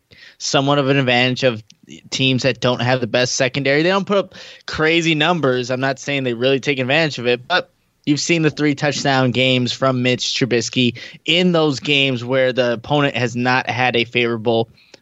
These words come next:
passing de-, passing defense, right? So I have to go with the Bears barely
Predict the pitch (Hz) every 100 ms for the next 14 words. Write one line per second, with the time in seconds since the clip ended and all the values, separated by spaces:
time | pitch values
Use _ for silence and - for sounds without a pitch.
0 | - 131 123 - 123 113 - - 120 135
1 | 127 135 113 131 120 123 104 - - 113
2 | 131 131 - - - 254 240 - - 160
3 | 156 180 180 175 156 151 147 - 123 135
4 | 135 131 123 - _ _ _ _ 135 147
5 | 170 170 175